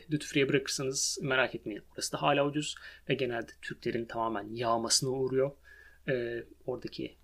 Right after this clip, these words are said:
duty free. Çünkü, e, orada almaya bir sınır koymamışlar. Dolayısıyla Türkiye'ye geldiğinizde gümrük memuru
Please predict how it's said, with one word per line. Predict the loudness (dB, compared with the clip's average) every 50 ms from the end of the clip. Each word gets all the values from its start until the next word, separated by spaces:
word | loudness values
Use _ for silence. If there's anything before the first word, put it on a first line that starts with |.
| _ -12
duty | -12 -10 -10 -10
free. | -6 -4 -4 -4 -4 -6 -10 _ _ _ _ -8
Çünkü, | -2 0 0 4 4 2 2 2 -4 -8 -6
e, | -6 -6 -6 -10 _ _ _ -16 _ 0
orada | 0 2 2 2 -2 -4 -8 -6 -4
almaya | 0 2 2 2
bir | 4 2
sınır | 2 4 2 2
koymamışlar. | 4 6 6 8 8 6 4 2 2 0 0 -2 -2 -2
Dolayısıyla | 0 2 2 2 2 0 0 2 2 2 2 0 -10 -20 -20 -20 -20 -16 -10
Türkiye'ye | -6 -6 -2 0 2 2 2
geldiğinizde | 2 0 0 0 0 0 0 -2 -2 -4 -4 -4 -6 -12 -20 -20 -20 -20 -20 -20 -20 -20 -20 -20 -16 -8 -4
gümrük | -4 -4 -2 0 -2
memuru | -2 -2 -2 -6 -8